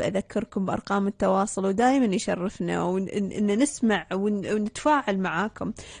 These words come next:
فأرقام التواصل هي ستة صفر صفر خمسة خمسة واحد أربعة واحد أربعة،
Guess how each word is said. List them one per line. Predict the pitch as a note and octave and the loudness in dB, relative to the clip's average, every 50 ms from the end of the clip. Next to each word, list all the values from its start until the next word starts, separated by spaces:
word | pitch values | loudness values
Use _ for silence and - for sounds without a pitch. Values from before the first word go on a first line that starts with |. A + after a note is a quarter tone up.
| - | -6
فأرقام | - B3 A#3+ - - D4+ D#4 D#4+ | -4 -4 -2 0 0 2 2 2
التواصل | D4+ - - C#4 C#4 D4+ D4+ D#4 D4 - C#4 B3+ | 2 2 2 2 2 2 2 0 0 0 -2 0
هي | A#3+ B3 A#3 A3+ G#3 - | 2 2 2 2 0 -2
ستة | G#3 - - D4 - - - _ - G#3+ G#3 G#3 | -4 -4 -6 -6 -8 -8 -8 _ -2 0 0 0
صفر | G#3+ - - B3+ - - G#3 G3+ | -2 -2 -4 -6 -2 -2 -2 -2
صفر | G#3 - - B3 A3 - - G3 G3+ | -2 -2 -4 -6 -4 -2 -2 -2 -2
خمسة | G#3+ - - A3 G#3 G#3 - - F#3+ | -2 -2 0 0 0 0 -2 -4 -4
خمسة | G3 - G#3+ G3+ G3+ G#3 - G3 F#3 F#3 | -2 -2 -2 -2 -2 -2 -2 -2 -2 0
واحد | F3+ F#3+ F#3+ G3 - - F#3 F3+ - | 0 0 0 0 -2 -4 -6 -4 0
أربعة | - G3+ G#3 G3+ - F3+ E3 F#3+ F#3+ | 0 0 2 2 2 2 2 2 0
واحد | G3 G#3 G3 - F#3+ - - - | 0 -2 -2 -2 -4 -4 0 0
أربعة، | B3+ C#4 C#4+ C#4 B3 C#4 C4+ C4 A#3+ B3 C4 C4 | 2 4 4 4 4 4 4 4 4 2 2 2